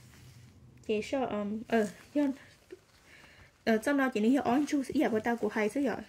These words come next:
xí, nói yên chu, chị on chu xem nào, nói cho ban chu,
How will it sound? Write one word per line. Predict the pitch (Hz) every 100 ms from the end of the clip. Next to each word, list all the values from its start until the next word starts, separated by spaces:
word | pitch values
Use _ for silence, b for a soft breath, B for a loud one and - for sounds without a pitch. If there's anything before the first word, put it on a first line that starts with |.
| -
xí, | - - 226
nói | 262 226 233 -
yên | 233 285
chu, | 285 294 269 226
chị |
on | - 208 247 269
chu | 294 262
xem | 254
nào, | 262 226 - _ B B B B B B B -
nói | 226 233 285
cho | 202
ban | 214 285
chu, | 285